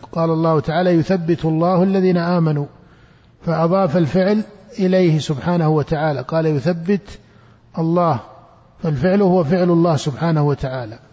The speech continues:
وإن كان فعل العبد لم يترك مطلقا، فإن العبد فاعل على الحقيقة، ولهذا جاء قوله: "الذين آمنوا"،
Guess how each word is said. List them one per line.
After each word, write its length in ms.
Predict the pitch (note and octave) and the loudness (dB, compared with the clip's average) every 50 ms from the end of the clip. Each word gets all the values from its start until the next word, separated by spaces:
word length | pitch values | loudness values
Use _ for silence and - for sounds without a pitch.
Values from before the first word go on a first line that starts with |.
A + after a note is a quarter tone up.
| - - _ _ _ _ - | -20 -20 _ _ _ _ -6
وإن 240 | - D#3+ F3+ G#3 G#3 | -2 0 2 2 2
كان 320 | F3 - G#3 G#3 G#3 G#3 G3 | 0 0 0 0 2 0 0
فعل 260 | C#3+ F#3+ F#3 F#3 F#3+ F#3 | 0 0 0 2 2 2
العبد 360 | F3+ D#3 F3 G3 F#3+ F#3 F3 - - - | 2 0 0 -2 -2 -4 -8 -12 -12 -6
لم 400 | - F#3+ G3 G3 G3 F#3+ G3 G3 - - E3+ D#3+ D3+ | -2 0 2 4 4 4 4 2 0 -4 -6 -4 -2
يترك 420 | E3 F3+ F3+ - - F#3 F3+ E3 - - - - C3+ - - | 0 0 0 0 0 0 0 -2 -2 -8 -18 -18 -18 -12 -6
مطلقا، 640 | F3 D#3+ E3+ D#3+ - E3 D#3+ D3+ D3+ F3+ G3+ G#3+ G#3+ - - - - - - - - - - _ _ _ _ - - - | -4 -2 -2 -2 -2 -2 -2 0 0 0 0 0 0 -4 -10 -20 -20 -20 -20 -20 -20 -20 -20 _ _ _ _ -16 -8 -4
فإن 220 | D#3+ E3+ F3 E3+ | 0 2 2 2
العبد 400 | D#3+ D3+ D3 F3+ F3 D#3+ D#3+ E3+ | 0 0 -2 -2 -2 0 0 0
فاعل 500 | C#3+ - F3 E3+ D#3 C#3+ D#3+ D#3+ D#3 D3+ | 0 2 0 0 0 0 -2 -2 -2 -2
على 180 | C#3+ D3 D3+ C#3+ | -2 -4 -4 -4
الحقيقة، 480 | A#2+ - D3+ - F#3 G3+ G#3 G3 G#3 | -6 -8 -4 -2 0 0 0 2 2
ولهذا 460 | G3 F#3+ F#3 F3 D#3+ E3 F3 F3 F3 | 0 2 2 2 2 2 2 2 0
جاء 280 | E3+ C#3+ F3 F3 E3 E3 | 0 0 0 0 0 -2
قوله: 480 | D#3+ - F#3 F#3 G3 G3 F#3+ F3 - F3+ | 0 0 2 2 2 2 2 0 0 0
"الذين 400 | F#3 F3+ F3 E3+ D#3+ E3+ F3 E3 | 0 0 2 2 2 2 2 2
آمنوا"، 540 | D#3+ D3+ D#3 E3+ E3+ E3 D#3 D3 C#3 C3+ | 0 -2 -2 0 0 0 0 0 -2 -2